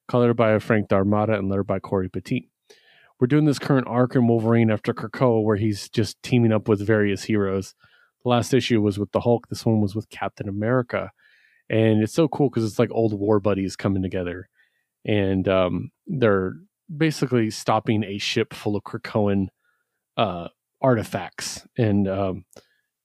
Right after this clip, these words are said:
<laughs> they have to go undercover, and it's fantastic. I'm not gonna spoil that part,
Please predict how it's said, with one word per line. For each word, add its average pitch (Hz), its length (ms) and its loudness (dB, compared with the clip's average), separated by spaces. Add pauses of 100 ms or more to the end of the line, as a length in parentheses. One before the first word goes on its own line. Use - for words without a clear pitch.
(600)
<laughs> - 0 -
they 139 300 0
have 156 160 -4
to - 80 -6
go 123 140 2
undercover, 110 640 -2
and 107 160 -4
it's 98 180 -6
fantastic. 101 720 -4
I'm 107 140 -4
not 107 120 -4
gonna 101 120 -2
spoil 98 300 -4
that 98 200 -8
part, 107 260 -6